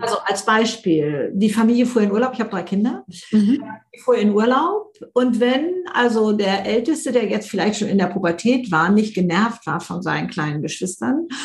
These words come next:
Speaker 1: und wenn, ähm, der Kleine noch mit seinen kurzen Beinen, äh, hat mithalten können und wenn mein Mann nicht auch genervt war von der so trubeligen Familie, war das für mich ein gelungener Urlaubstag.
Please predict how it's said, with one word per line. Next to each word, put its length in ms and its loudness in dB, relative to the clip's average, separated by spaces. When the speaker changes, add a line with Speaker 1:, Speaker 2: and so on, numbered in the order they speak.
Speaker 1:
und 320 4
wenn, 360 4
ähm, 540 0
der 200 -2
Kleine 640 4
noch 280 -2
mit 200 2
seinen 260 -4
kurzen 320 -2
Beinen, 480 2
äh, 180 0
hat 200 -2
mithalten 580 2
können 440 0
und 200 2
wenn 200 4
mein 260 4
Mann 320 2
nicht 280 -4
auch 260 0
genervt 480 2
war 180 -4
von 280 -2
der 160 4
so 140 2
trubeligen 500 0
Familie, 760 2
war 300 2
das 260 -2
für 180 -2
mich 320 0
ein 140 -2
gelungener 420 -2
Urlaubstag. 520 -4